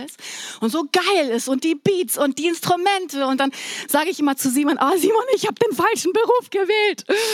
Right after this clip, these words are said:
Und er sagt, „Lilly, ich weiß, ich auch.“ Das stimmt nicht ganz, aber das zeigt einfach unsere Leidenschaft für, für gute Musik.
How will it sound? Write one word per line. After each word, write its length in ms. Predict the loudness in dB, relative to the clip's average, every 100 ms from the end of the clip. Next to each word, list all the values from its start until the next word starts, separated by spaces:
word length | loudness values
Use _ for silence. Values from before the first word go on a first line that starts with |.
| -2 -2 -4 -8 -6 -2
Und 120 | 2
er 140 | 2
sagt, 180 | 0 0
„Lilly, 340 | 2 2 2 -2
ich 120 | -2
weiß, 260 | 0 2 2
ich 200 | 0 0
auch.“ 240 | 0 -2 -6 -6 -4 -4 -8 _
Das 180 | -2 0
stimmt 220 | 2 0
nicht 240 | 0 -2 0
ganz, 400 | 0 0 -4 -6 -4
aber 160 | 0 2
das 200 | 0 0
zeigt 400 | 0 2 2 0
einfach 520 | 0 0 0 0 0 2
unsere 360 | 2 4 2
Leidenschaft 920 | 0 0 0 0 0 0 0 -4 -10
für, 280 | -4 0 0
für 180 | 0 -2
gute 520 | 2 0 2 0 -2
Musik. 560 | 0 0 2 0 -2 -10